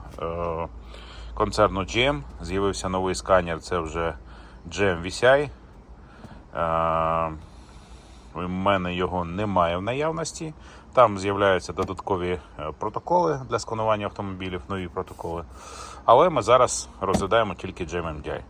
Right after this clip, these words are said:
У мене ці сканери, як я вже сказав, це не оригінальні, це китайські копії, які можна придбати на AliExpress. І коштують вони відносно недорого. Щось там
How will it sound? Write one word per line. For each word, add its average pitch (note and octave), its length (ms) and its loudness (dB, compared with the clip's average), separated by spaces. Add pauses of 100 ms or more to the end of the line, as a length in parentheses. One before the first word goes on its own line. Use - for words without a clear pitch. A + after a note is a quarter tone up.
(580)
У C3 60 -2
мене D3 440 8
ці - 140 -6
сканери, G#2 460 4 (140)
як G2 180 -4
я G#2 60 2
вже F2+ 140 -6
сказав, F#2 320 0
це G#2 120 -4
не G#2 160 0
оригінальні, D3 580 0
це - 140 -6
китайські A2+ 460 -2
копії, D#2 380 -4 (380)
які F2+ 260 -6
можна F2 320 -4
придбати D#2 520 -6
на D#2 320 -4 (220)
AliExpress. F#2+ 720 -6 (500)
І C3 100 -10
коштують A2 380 -6
вони G2 280 -6 (160)
відносно D#2+ 420 -8
недорого. D2+ 520 -6 (220)
Щось - 340 -8
там D2+ 200 -12